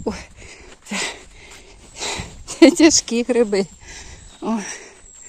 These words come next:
Притомилися, але щасливі. Назбирали і будемо вечеряти з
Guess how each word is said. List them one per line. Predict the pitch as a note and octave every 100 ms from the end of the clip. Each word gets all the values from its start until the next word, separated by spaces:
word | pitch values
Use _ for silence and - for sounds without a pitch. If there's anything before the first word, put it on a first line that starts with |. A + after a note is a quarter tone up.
| - - - - _ - - - - - - - - - -
Притомилися, | G#3+ G#3+ G3 G3 B3+ D#4 C#4+ C4+ D4 C#4 - - - - - -
але | C#4 A3
щасливі. | F#3+ - F3 - G3+ G3 G#3 - - - - - - - -
Назбирали | G#3+ G3 - F#3+ F#3+ B3+ D#4+ F4 - - - - - - - - - -
і | D4 E4+ - - - - - - - - - - _ - - - - - - - - - - - - -
будемо | C4+ G3+ E3 D#3
вечеряти | F#3 - A3 G#3+ - G3
з | D#3 -